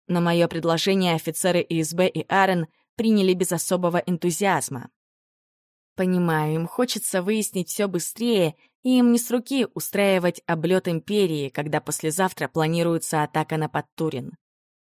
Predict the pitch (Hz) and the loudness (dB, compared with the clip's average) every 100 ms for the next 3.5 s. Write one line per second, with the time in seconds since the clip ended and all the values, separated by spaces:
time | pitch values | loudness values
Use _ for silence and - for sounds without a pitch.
0 | - 185 190 196 214 - 196 160 180 208 | -12 -2 -2 0 -2 -2 -4 -2 -2 0
1 | 196 165 - 151 151 180 175 - 165 - | 0 -2 -2 -2 -2 -2 -4 -4 -6 -2
2 | 185 - 165 170 156 175 - - 165 165 | -2 -2 -4 -4 -4 -4 -6 -4 0 2
3 | 180 190 160 139 | 2 0 -2 -6